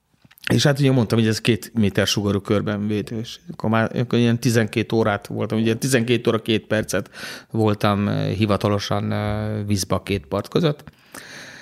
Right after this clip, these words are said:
és nagyon Jeff agyan, eh, beugrott, ő tudod,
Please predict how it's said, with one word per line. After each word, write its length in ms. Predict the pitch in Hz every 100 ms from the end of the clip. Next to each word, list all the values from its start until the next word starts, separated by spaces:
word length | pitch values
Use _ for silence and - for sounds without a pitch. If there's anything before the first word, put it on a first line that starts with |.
| - _
és 60 | -
nagyon 400 | 240 107 95 98 - 117 - _ - - - 117
Jeff 300 | 135 127 113
agyan, 360 | 104 98 104
eh, 80 | 104 107 95 98
beugrott, 520 | 110 165 165 170 170
ő 240 | 180 165 131
tudod, 180 | -